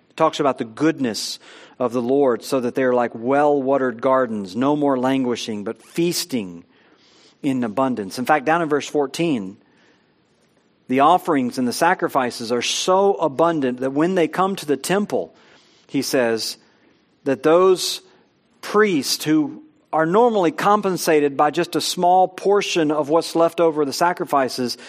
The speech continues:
he says, even they're gonna have more than they know what to do with. Even they're gonna have so much that they're gonna be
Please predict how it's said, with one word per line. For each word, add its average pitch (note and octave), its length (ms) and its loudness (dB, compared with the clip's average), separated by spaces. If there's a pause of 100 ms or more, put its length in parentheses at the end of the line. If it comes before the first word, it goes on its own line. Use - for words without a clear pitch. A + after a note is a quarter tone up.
(180)
he G3 120 0
says, E3+ 320 0 (160)
even B3+ 320 4
they're A#3+ 180 8
gonna G3+ 160 2
have D#3 180 4
more E3+ 300 4
than D3+ 160 0
they D3+ 100 2
know D#3 140 2
what C#3 140 0
to C3 100 -4
do B2+ 160 0
with. F2+ 360 -10 (340)
Even A#3+ 240 2
they're B3 180 8
gonna A3+ 140 4
have E3 160 2
so G#3+ 280 4
much G3+ 440 2
that D3+ 120 -4
they're E3 120 0
gonna D#3 180 2
be C#3+ 320 0